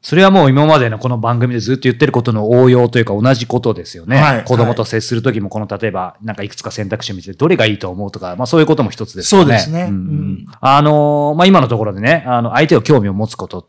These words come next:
Speaker 1: に
Speaker 2: はい。
Speaker 1: 自分も興味を持ってみるっていうことが、まあ一つだと思うんですけども、
Speaker 2: はい。
Speaker 1: あの、その中で、まあ、あの、せっかくなんでこれ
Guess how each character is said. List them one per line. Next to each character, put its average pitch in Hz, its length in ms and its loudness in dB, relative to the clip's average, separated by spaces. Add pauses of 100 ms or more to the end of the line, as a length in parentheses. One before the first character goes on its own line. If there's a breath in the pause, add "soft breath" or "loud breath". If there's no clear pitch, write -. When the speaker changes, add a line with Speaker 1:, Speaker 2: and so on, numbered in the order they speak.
Speaker 1:
に 120 40 -4
Speaker 2:
は 156 160 0
い。 104 200 -8
Speaker 1:
自 143 360 0
分 120 140 -2
も 120 80 -4
興 127 160 0
味 110 80 -2
を 104 60 -6
持 101 100 -8
っ - 20 -14
て 101 160 -10
み 90 80 -10
る 92 60 -8
っ 87 40 -12
て - 120 -16
い 90 60 -10
う - 20 -10
こ 98 60 -8
と 92 80 -10
が、 95 100 -6
ま 117 80 -6
あ 127 40 -4
一 139 180 -2
つ 104 80 -10
だ 92 120 -6
と 98 140 -8
思 107 220 -2
う - 20 -2
ん 95 80 -4
で 90 100 -10
す - 160 -14
け 143 200 0
ど 110 80 0
も、 127 380 4
Speaker 2:
は 143 160 2
い。 - 20 4
Speaker 1:
あ 143 40 2
の、 147 120 -4
そ 185 100 -2
の 196 120 4
中 196 220 4
で、 110 280 -4
ま 135 300 0
あ、 127 40 0
あ 131 60 0
の、 123 100 -2
せ 143 120 -4
っ - 20 -12
か 160 80 -2
く 170 80 2
な 139 60 2
ん - 20 -2
で 101 100 -6
こ 113 160 -8
れ 117 160 -6